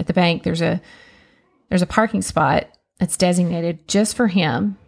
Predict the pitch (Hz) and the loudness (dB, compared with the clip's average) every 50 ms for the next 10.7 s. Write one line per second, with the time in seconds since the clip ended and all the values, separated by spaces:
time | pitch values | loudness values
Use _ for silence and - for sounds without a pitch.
0 | _ _ _ - 185 185 - 190 175 175 170 170 160 - - 190 185 190 202 196 | _ _ _ -2 -2 0 2 2 2 2 2 0 -2 -4 -2 -2 0 0 0 0
1 | - 196 190 196 190 - - - 170 - 208 170 160 160 180 226 262 262 254 - | 0 0 2 0 0 -2 -2 -2 -2 -2 -2 -2 -2 0 0 2 2 2 0 -2
2 | - - - - _ _ _ - 175 170 165 170 165 165 170 170 175 - - - | -6 -8 -10 -14 _ _ _ -6 -4 -4 -4 -4 -2 -2 -2 -2 -2 -4 -4 -6
3 | - _ _ _ _ - 185 180 175 175 170 175 180 180 - 160 147 110 - - | -8 _ _ _ _ -2 -2 0 0 2 2 2 0 2 2 2 2 2 2 0
4 | - 175 165 180 202 160 - - - - 165 170 175 - - - - - - 180 | -2 -2 0 0 -2 -4 -6 -10 -8 -4 0 0 2 0 0 -4 -8 -6 -4 -4
5 | 170 - 196 - - - 175 - 170 - - 170 143 147 - - - - - - | -4 -4 -6 -8 -6 -4 -2 -4 -4 -4 -4 -4 -4 -4 -6 -8 -10 -18 -20 -20
6 | - - _ _ _ - - 175 170 170 170 175 - - 170 170 - - 185 208 | -20 -20 _ _ _ -2 0 0 2 0 0 -4 -4 -4 -4 -4 -2 0 0 0
7 | 233 - - - - - - - - - - - 170 165 170 170 - - 170 180 | 0 0 -2 -4 -4 -2 0 0 -2 0 -2 -2 -2 -2 -2 -4 -4 -4 -2 -2
8 | 180 - - - 190 - - - - 185 185 180 185 180 180 180 175 175 - - | -2 -2 -2 0 0 0 -2 -2 -4 -2 -2 0 0 0 0 0 0 -2 -2 -2
9 | - - - 165 165 170 160 139 139 - - - - - - - - - 151 - | -2 0 0 -2 -2 -4 -6 -6 -6 -6 -6 -6 -6 -8 -8 -8 -6 -4 -4 -4
10 | - - - - - - - - - 165 - - _ | -4 -4 -4 -6 -6 -8 -6 -4 -4 -4 -4 -4 _